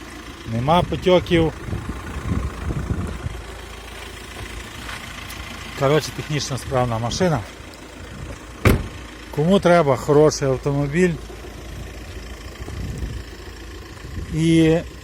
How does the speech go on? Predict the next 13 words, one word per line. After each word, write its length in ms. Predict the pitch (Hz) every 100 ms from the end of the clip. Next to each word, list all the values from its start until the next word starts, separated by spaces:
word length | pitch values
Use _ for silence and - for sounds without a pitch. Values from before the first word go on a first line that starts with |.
| - 156
не 120 | 160
дзвоніть 520 | 156 170 185 196 -
мені, 540 | 165 160 160 156 151 131 - - 147
і 60 |
оце 520 | 143 147 - 170 156 151
не 120 | 151
кажіть, 440 | - 143 170 175
що 340 | - 147 135 123
це 260 | - 151 143
такого 360 | 143 175 156 143
не 120 | 143
може 300 | 147 143 135
бути. 360 | 123 123 110